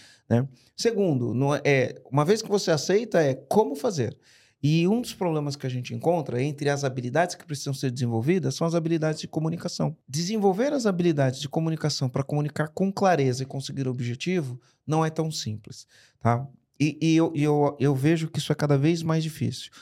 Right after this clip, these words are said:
Porque a gente vai ter, toda vez que a gente vai falar em comunicação, eu tenho alguém que tá emitindo uma mensagem, é o emissor da mensagem, e alguém que tá recebendo a mensagem, é o receptor da mensagem. Por mais óbvio que isso possa parecer.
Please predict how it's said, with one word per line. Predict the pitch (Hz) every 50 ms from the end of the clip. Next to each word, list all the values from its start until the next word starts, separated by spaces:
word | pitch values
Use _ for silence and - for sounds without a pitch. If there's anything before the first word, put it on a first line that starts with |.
| - _ _ _
Porque | - 175 170 - 196 196 190 196 - -
a | - -
gente | 175 185 190 190 -
vai | 180 185 180 180
ter, | - - 120
toda | 117 - - 196 208
vez | 196 196 185
que | - -
a | 175
gente | 156 156 151 -
vai | - 139 139
falar | 139 - 131 131 123
em | 123
comunicação, | 123 - - 120 123 120 120 117 - 135 - - 185 185 175 160 - - - - _ _
eu | - -
tenho | 165 - 170 165
alguém | 160 165 220 247
que | - -
tá | 214 196
emitindo | 190 180 175 165 - - 165 147 139
uma | 135 139 139
mensagem, | 143 147 143 - - 139 139 160 175 208 262 294 - _
é | -
o | 143 156 165
emissor | 156 156 143 - - - 151 143 135
da | 127 123
mensagem, | 127 135 151 151 - 143 147 170 180 202 208 - - - - _ -
e |
alguém | 196 196 226 247
que | 240
tá | - 254
recebendo | 247 262 - 262 226 156 175 226 262 262 226
a |
mensagem, | 190 170 156 - - 139 120 117 120 123 117 -
é | - 127
o |
receptor | 123 120 135 165 - - 277 - - _ - 214 202
da | 151 139
mensagem. | 131 127 131 - - - - - - - - _ _ _ _ _ _
Por | 139
mais | 131 151 151 127 139
óbvio | 135 127 123 120 131 127
que | - -
isso | - -
possa | - 135 123 - -
parecer. | - - 123 123 120 - - - -